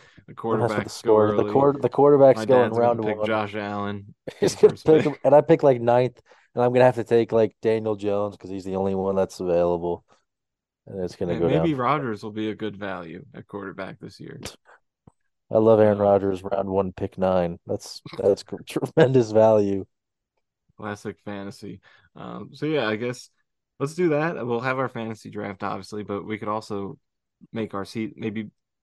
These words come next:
Speaker 1: we can both put together our season predictions, like
Speaker 2: Yeah.
Speaker 1: records, division playoffs, and all that, then go over it later this week before the season starts. That sounds like a good plan. But, um, yeah, that'll do it for us. N F L season on the horizon. Best time of the year
Speaker 2: Ready. Best
Speaker 1: by
Speaker 2: time of the
Speaker 1: far.
Speaker 2: year.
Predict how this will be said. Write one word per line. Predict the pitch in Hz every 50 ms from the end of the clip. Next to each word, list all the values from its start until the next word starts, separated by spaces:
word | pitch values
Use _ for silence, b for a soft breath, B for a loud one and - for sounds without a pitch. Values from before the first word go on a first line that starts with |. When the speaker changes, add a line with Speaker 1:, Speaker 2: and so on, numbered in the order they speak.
| _ _ _
Speaker 1:
we | - 117
can | - 113
both | 104 110 110 104 -
put | 120 107 -
together | 107 101 107 104 101
our | 98 101
season | 101 - 117 110 101 - 107
predictions, | 101 - 98 95 95 - - 101 98 98 92
like | - 92 87
Speaker 2:
Yeah. | 85
Speaker 1:
records, | 82 87 98 - 104 98 98 95 95 - - - _ -
division | - 107 101 104 101 - 95 95
playoffs, | - 104 98 98 95 95 92 -
and | 95 101
all | 101 98 98
that, | 98 98 98 98 - _ _ _ _ _ _ _ _ _ _ -
then | 120 120
go | 113 110 110 120
over | 135 131 120 110 107
it | 104 - _ _ _ _ _ _ _ _ _ -
later | - 117 117 117 120
this | 117 113 - -
week | 143 147 120 - -
before | 117 - - 113 101
the | 101 95
season | - 110 117 110 107 101
starts. | - - - - 101 - -
That | - -
sounds | - 95 95 95
like | 101 101 -
a | 95 95
good | 95 95 87 _
plan. | - 95 95 90 - -
But, | - 95 92
um, | 92 95 101 - _ _ _ _ _ _ _ _ _ _ _ _ -
yeah, | 113 143 123
that'll | 101 98 107 123 123
do | 113 123 131 139
it | 131
for | - - 107 104
us. | 113 127 131 - - - _ _ _ _ -
N | 98 107
F | 113 -
L | 120 110 110
season | - - 117 123 113 123 117
on | 110 113 117
the | 117
horizon. | 107 107 104 117 117 110 110 110 123 117 110
Best | 101 - 117 127 - - -
time | 127 120 120 120 120
of | 117
the | 113 113
year | 113 110 92 90 90 90
Speaker 2:
Ready. | 87 87 87 _ _ _ -
Best | - 90 92 - -
Speaker 1:
by | - 104 87 87
Speaker 2:
time |
of | 85 85
the | 92
Speaker 1:
far. | 104
Speaker 2:
year. | 101 101 104 104 101